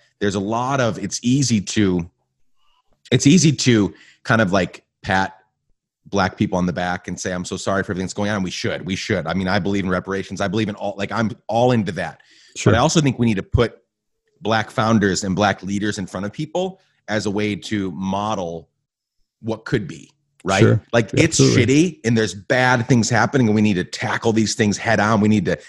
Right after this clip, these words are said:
Speaker 1: like, it is not the time to cower. It is not the time to pull back. And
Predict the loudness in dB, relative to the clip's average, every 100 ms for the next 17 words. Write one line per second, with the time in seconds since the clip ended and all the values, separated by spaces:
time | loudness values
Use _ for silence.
0 | -10 -2 -2 0 0 2 2 2 2 0
1 | -4 -4 -2 0 -2 -6 -2 0 0 0
2 | -2 0 0 -2 -8 -6 -4 -4 -4 -2
3 | 2 2 0 -2 -4 -12 _ _ _ -20
4 | _ _ 2 4 4 2 -2